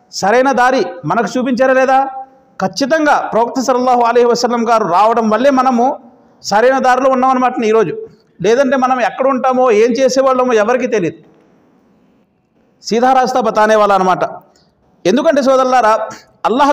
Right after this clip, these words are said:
తబారక వ తాలా స్వయంగా ఖురాన్లో చెప్తున్నాడు అనమాట. ఆ ఖురాన్లో ఏమంటున్నాడంటే, "వకుంతుమ్ అలా షఫా హఫ్రతిమ్ మినన్ నార్" అని చెప్పేసి ఒక ఆయత్ ఉంది.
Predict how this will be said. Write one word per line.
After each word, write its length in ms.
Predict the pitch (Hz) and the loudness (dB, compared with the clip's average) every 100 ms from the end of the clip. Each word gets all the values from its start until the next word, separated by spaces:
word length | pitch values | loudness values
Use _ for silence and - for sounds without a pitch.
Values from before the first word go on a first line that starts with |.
| 277 | 0
తబారక 320 | 262 262 254 | 0 2 2
వ 60 | 240 | 0
తాలా 280 | 247 233 | 2 0
స్వయంగా 760 | 233 220 240 294 247 220 - - - _ _ _ _ _ _ _ _ - 95 - | 0 0 0 2 2 2 -2 -10 -20 _ _ _ _ _ _ _ _ -4 -4 -4
ఖురాన్లో 600 | - - 175 226 277 302 | -12 -10 -2 0 2 2
చెప్తున్నాడు 460 | 254 269 277 269 262 | 0 0 0 0 2
అనమాట. 280 | 262 254 202 - - _ _ _ _ _ _ _ _ _ - | 0 0 -2 -4 -18 _ _ _ _ _ _ _ _ _ -4
ఆ 60 | 170 | -2
ఖురాన్లో 440 | - 220 240 277 | 0 2 2 4
ఏమంటున్నాడంటే, 960 | 277 269 247 254 247 220 254 247 - - - _ - | 2 4 2 2 2 2 2 2 0 -10 -20 _ -4
"వకుంతుమ్ 540 | 156 190 277 262 311 285 | -2 0 0 0 2 2
అలా 240 | 262 262 | 4 2
షఫా 340 | 240 233 247 | 0 0 0
హఫ్రతిమ్ 500 | 226 233 262 254 269 | 0 0 -2 0 0
మినన్ 220 | 254 240 226 | 0 0 2
నార్" 180 | 247 | 2
అని 100 | 254 233 | 2 -2
చెప్పేసి 500 | 247 233 240 214 - | 0 0 0 -2 -2
ఒక 140 | 202 202 | -4 -2
ఆయత్ 360 | 175 226 247 | 0 0 0
ఉంది. 180 | 202 | -4